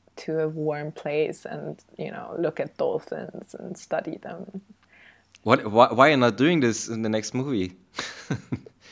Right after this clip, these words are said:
Speaker 2: You
Speaker 1: Well
Speaker 2: can, maybe you get some funding money and you
Speaker 1: And then
Speaker 2: just,
Speaker 1: I
Speaker 2: like,
Speaker 1: just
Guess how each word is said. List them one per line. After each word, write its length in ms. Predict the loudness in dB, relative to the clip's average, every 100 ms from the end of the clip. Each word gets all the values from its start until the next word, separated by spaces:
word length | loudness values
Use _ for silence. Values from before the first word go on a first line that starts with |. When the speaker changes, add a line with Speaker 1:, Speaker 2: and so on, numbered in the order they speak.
| -8
Speaker 2:
You 80 | 6
Speaker 1:
Well 100 | 8
Speaker 2:
can, 140 | 8 4 -12 -16 -10 -8 -8 6
maybe 160 | 8
you 80 | 10
get 220 | 8 6
some 100 | 6 2
funding 360 | 4 6 6
money 340 | 4 2 0 -4 -18 _ -2
and 120 | 2
you 60 | 4
Speaker 1:
And 80 | 6
then 80 | 6
Speaker 2:
just, 80 | 8
Speaker 1:
I 60 |
Speaker 2:
like, 120 | 8
Speaker 1:
just 260 | 6 2 -6